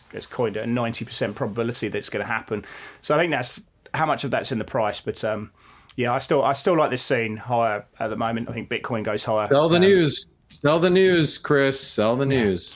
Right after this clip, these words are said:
Speaker 2: Buy the
Speaker 1: We'll
Speaker 2: rumor,
Speaker 1: see.
Speaker 2: sell the news.
Speaker 1: That's it, mate.
Speaker 2: <laughs> All right, let's, uh, let's, uh, take it to, to,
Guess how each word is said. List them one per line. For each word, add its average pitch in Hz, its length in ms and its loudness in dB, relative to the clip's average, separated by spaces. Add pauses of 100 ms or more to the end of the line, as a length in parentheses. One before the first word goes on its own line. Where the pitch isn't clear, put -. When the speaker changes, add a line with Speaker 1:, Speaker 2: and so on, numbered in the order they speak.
Speaker 2:
Buy 139 180 2
the 156 80 4
Speaker 1:
We'll 156 80 4
Speaker 2:
rumor, 151 160 2
Speaker 1:
see. - 60 0
Speaker 2:
sell 123 160 2
the 113 100 2
news. 82 400 -2
Speaker 1:
That's - 140 -16
it, - 140 -12
mate. 135 600 2 (240)
Speaker 2:
<laughs> - 140 -6
All 147 120 6
right, 143 220 2
let's, 175 240 6
uh, 180 160 6
let's, 170 200 4
uh, 170 200 4
take 175 200 2
it 143 100 0
to, 139 260 2
to, 135 340 0